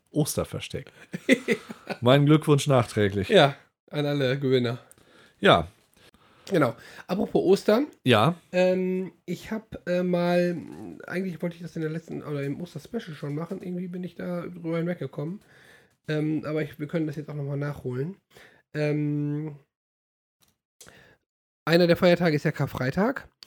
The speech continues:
Speaker 2: Und es ist insofern ein besonderer Feiertag, weil es ein, äh, stiller Feiertag ist.
Speaker 1: Richtig. Das
Speaker 2: Ja.
Speaker 1: ist, oder was heißt richtig? Hast du eben gesagt.
Speaker 2: Hab ich eben
Speaker 1: Hab
Speaker 2: gesagt,
Speaker 1: ich noch nie
Speaker 2: genau.
Speaker 1: gehört vorher.
Speaker 2: Ja.
Speaker 1: Ja.
Speaker 2: Und, äh,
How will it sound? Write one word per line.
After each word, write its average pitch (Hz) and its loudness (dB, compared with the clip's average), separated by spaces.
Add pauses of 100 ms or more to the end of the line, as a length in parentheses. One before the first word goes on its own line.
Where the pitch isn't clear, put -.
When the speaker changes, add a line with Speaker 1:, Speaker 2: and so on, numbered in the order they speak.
(140)
Speaker 2:
Und 151 -2
es 156 -10
ist - -6
insofern 175 0
ein 180 0
besonderer 180 0
Feiertag, 180 -2
weil 151 2
es - -12
ein, 147 -2 (140)
äh, 120 -8
stiller 170 2
Feiertag 117 -6
ist. - -16 (260)
Speaker 1:
Richtig. - 2 (400)
Das 127 2
Speaker 2:
Ja. 139 6
Speaker 1:
ist, 226 -4
oder 113 6
was 107 2
heißt 113 0
richtig? - 2
Hast 110 -2
du 127 0
eben 120 0
gesagt. 110 0
Speaker 2:
Hab 165 -2
ich 170 0
eben 160 -2
Speaker 1:
Hab 165 2
Speaker 2:
gesagt, 143 2
Speaker 1:
ich 139 6
noch 135 2
nie 151 6
Speaker 2:
genau. 151 8
Speaker 1:
gehört 139 10
vorher. 98 -2 (100)
Speaker 2:
Ja. 139 0
Speaker 1:
Ja. 113 4 (360)
Speaker 2:
Und, 160 2
äh, 156 0